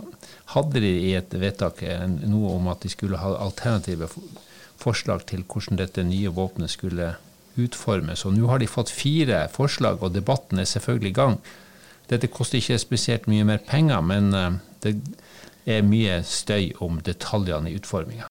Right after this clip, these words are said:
Vi snakker om en gammel, en, en endret versjon av den gamle øksa med et annet økseblad, et annet skaft, eh, noe mer planter og sånne liljer på, på dette våpenet.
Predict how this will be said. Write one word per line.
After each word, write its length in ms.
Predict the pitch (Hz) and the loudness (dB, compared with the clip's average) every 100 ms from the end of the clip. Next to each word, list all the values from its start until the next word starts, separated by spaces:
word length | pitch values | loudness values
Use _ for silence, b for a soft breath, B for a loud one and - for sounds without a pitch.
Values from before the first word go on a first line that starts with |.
| - | -8
Vi 60 | |
snakker 300 | 104 120 110 | -2 -2 0
om 80 | 98 | 0
en 140 | 90 90 | 0 0
gammel, 600 | 101 101 92 85 82 82 | 2 2 0 -2 -4 -4
en, 240 | 87 87 | -4 -4
en 220 | - 92 | -4 -4
endret 360 | 101 107 107 87 | 0 2 2 0
versjon 340 | 87 - 107 | -4 -4 -2
av 120 | 87 | -2
den 100 | 82 | -2
gamle 320 | 92 101 98 87 | -2 0 0 -2
øksa 380 | 90 - 90 | -4 -4 -4
med 160 | 80 82 | -4 -4
et 140 | 82 | -6
annet 260 | 101 101 95 | -4 -4 -4
økseblad, 560 | 98 95 - 95 95 85 | -6 -6 -4 -2 0 -2
et 100 | - | -2
annet 160 | 98 92 | -4 -4
skaft, 480 | - 110 - - - B B B B - | -2 -2 -2 -6 -18 B B B B -4
eh, 160 | 110 101 | 0 2
noe 440 | 104 107 98 92 | 2 2 2 0
mer 380 | 92 95 95 90 | 2 2 2 0
planter 680 | 82 104 104 104 95 82 80 | -2 0 0 2 2 2 2
og 460 | 90 85 87 90 87 | -2 -2 -2 -4 -6
sånne 280 | 95 90 | -4 -4
liljer 460 | 85 92 95 98 78 - | -2 -2 -2 -2 -4 -6
på, 420 | 87 80 78 82 90 _ _ _ _ _ | -4 -2 -2 -6 -12 _ _ _ _ _
på 100 | - | -8
dette 540 | 90 - 87 87 92 95 117 113 - b b b - | -8 -8 -8 -6 -6 -8 -10 -12 -14 b b b -2
våpenet. 460 | 98 95 - 78 | 0 0 -4 -8